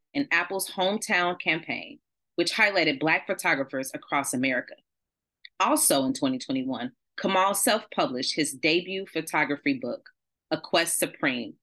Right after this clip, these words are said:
which documents five years of traveling to over forty countries in search of inner peace. Most recently, Kamal's second photography book,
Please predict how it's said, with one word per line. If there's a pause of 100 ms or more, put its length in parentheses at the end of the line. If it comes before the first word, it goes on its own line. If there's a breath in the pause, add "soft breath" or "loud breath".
(380)
which
documents
five
years
of
traveling
to
over
forty
countries
in
search
of
inner
peace. (840)
Most
recently,
Kamal's
second
photography
book,